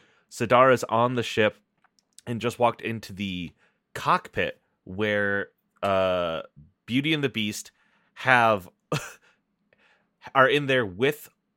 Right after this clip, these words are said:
Omada and, uh, and, and Numi's kid Gwyn,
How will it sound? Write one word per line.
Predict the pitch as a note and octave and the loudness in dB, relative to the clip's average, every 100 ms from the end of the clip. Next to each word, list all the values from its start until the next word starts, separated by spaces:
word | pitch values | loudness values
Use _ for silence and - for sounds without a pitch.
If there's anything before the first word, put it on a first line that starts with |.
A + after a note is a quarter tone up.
| _ | _
Omada | A2+ A2+ A2+ B2 B2 B2 - | -4 -2 2 2 4 2 0
and, | G#2 G#2 G2+ F#2+ | -2 -4 -4 -4
uh, | E2+ F#2 F2+ E2+ D#2+ E2 _ - | 0 0 0 -2 -6 -12 _ -8
and, | G2+ G2 F#2 F2 | -6 -4 -8 -12
and | F#2 G2 F2+ F#2 - - | -10 -8 -10 -14 -16 -12
Numi's | A2 A2 G2+ | -8 -8 -10
kid | - A2 E2 | -6 -6 -6
Gwyn, | - G2+ A2 C2+ | -8 -6 -6 -8